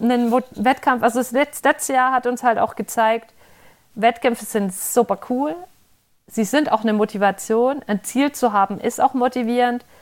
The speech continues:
aber das, warum ich laufe, das kommt von mir innen raus. Ich laufe einfach gern, ich, ich bin einfach gern draußen, ich spüre den Matsch, <laughs> ich, ich sehe gern, dass jetzt die Bäume grün werden, ich seh-, hö-, riech den Bärlauch, ja.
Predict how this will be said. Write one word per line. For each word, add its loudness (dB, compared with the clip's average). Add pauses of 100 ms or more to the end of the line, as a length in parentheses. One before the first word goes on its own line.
(460)
aber 2
das, -6
warum 2
ich -6
laufe, 2
das -10
kommt 0
von 2
mir 0
innen 0
raus. 0
Ich 0
laufe 2
einfach -2 (160)
gern, 2
ich, -6 (360)
ich -20
bin 2
einfach -2
gern 2
draußen, 0
ich -8
spüre -2
den 2
Matsch, -2
<laughs> -20
ich, 0 (340)
ich -4
sehe 2
gern, 2
dass -2
jetzt -2
die 2
Bäume 0
grün 0
werden, 2
ich -8
seh-, -4
hö-, 0
riech 0
den 0
Bärlauch, 0
ja. 2